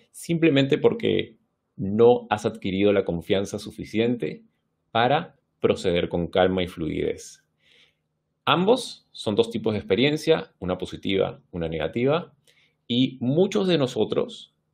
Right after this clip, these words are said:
muchos de ustedes, se encuentran del lado negativo de ciertas, de, de ciertas experiencias que han tenido anteriormente, y lo usan hasta el día de hoy como un punto de referencia que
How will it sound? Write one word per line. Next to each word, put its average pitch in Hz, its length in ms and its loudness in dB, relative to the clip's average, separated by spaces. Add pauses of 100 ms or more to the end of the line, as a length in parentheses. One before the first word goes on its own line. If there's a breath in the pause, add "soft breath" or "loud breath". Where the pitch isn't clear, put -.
(140)
muchos 85 280 -10
de 95 40 -12
ustedes, 131 520 2 (340)
se - 180 -6
encuentran 139 640 0 (360)
del 120 280 4
lado 143 240 6
negativo 139 640 2
de - 80 0
ciertas, - 640 0
de, 101 260 -4
de 104 200 -2
ciertas 123 440 2
experiencias 123 680 0
que 95 120 -4
han 90 80 -2
tenido 92 360 -2
anteriormente, 90 800 -2 (360 soft breath)
y 113 100 0
lo 123 120 8
usan 143 440 4
hasta - 180 0
el 104 80 0
día 117 240 8
de 107 80 4
hoy 110 140 6
como 104 180 -2
un 95 140 -4
punto 92 300 0
de 92 100 8
referencia 98 840 0 (500 soft breath)
que 139 320 0